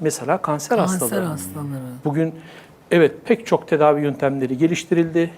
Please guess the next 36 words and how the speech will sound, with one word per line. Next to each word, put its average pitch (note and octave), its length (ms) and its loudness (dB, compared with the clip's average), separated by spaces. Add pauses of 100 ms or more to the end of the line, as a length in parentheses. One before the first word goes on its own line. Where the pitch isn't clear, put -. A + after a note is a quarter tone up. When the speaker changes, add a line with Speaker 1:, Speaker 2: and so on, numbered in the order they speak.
(100)
Speaker 1:
geliştirilmeye C3+ 640 -2
devam F#3 320 4
ediliyor. F3 360 0
Tabii D#4 220 2
ki F3 180 2
bunlardan D3+ 600 4
da B2+ 160 -2
mutlaka C#3+ 580 0
istifade B2+ 640 -2
edeceğiz. D#3+ 400 2
Fitoterapiden D3+ 1400 -2
istifade D3 480 0
etmek - 420 -2
diğer D3+ 260 4
tedavi C#3 380 2
yöntemlerini C3+ 580 -2
terk D#3 300 0
etmek C3+ 280 -4 (240)
asla C#3+ 640 2
anlamına C#3 460 0
gelmez. E3 640 2
Speaker 2:
Ama G3 160 0
bitki G3+ 280 -2
iyidir G3 300 0
Speaker 1:
Heh. E3 100 4
Speaker 2:
hocam D#3 320 -4
ya. C3+ 160 -8 (360)
Speaker 1:
Bitki A3 340 2
kesinlikle G3 540 2
iyidir. F3 260 0
Speaker 2:
Bitki - 140 -8
iyidir. C#3 220 -6
Speaker 1:
Kanserde G#3+ 540 2
talep F3 260 -4
çok - 220 -4
fazla. A2 300 -4